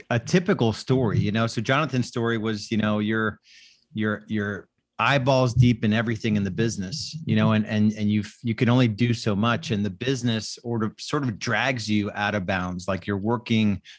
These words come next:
more hours than you should, or, or, or, you know, you're, you're not fulfilling on the obligations at home. Your, your physical body's being ignored, and, and, and all of that. And so Jonathan's story was, you know, he'll do two hundred million this year,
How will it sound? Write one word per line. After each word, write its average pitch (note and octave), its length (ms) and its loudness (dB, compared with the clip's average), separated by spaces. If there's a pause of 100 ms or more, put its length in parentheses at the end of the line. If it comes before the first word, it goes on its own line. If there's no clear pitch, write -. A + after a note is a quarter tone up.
more A2 200 4
hours G#2+ 280 0
than G#2+ 140 0
you G#2 100 0
should, A2 460 0
or, G#2 120 0
or, G2 440 -4 (140)
or, F#2+ 460 -6 (500)
you A2 100 2
know, G2+ 120 2
you're, G2+ 280 0
you're A2 120 0
not B2 220 4
fulfilling A#2+ 440 2
on A2+ 80 4
the G#2+ 100 4
obligations G#2+ 640 0
at G2+ 120 -2
home. G#2 380 -2
Your, G2 380 -4
your F#2+ 140 -6
physical A#2 440 2
body's G#2 400 0
being G2+ 220 2
ignored, G2 560 -2
and, F#2 260 -2
and, G2 240 -4
and G2 120 0
all A2 160 4
of G2+ 100 0
that. G2 280 -4
And G#2 120 -8
so A#2 100 -6
Jonathan's C#3+ 440 -2
story A#2+ 260 0
was, A2+ 360 -2 (600)
you B2 100 0
know, A2 160 0
he'll C#3 160 0
do B2+ 140 0
two - 240 -4
hundred B2+ 260 4
million A2 420 4
this F#2 260 -6
year, F2 300 -8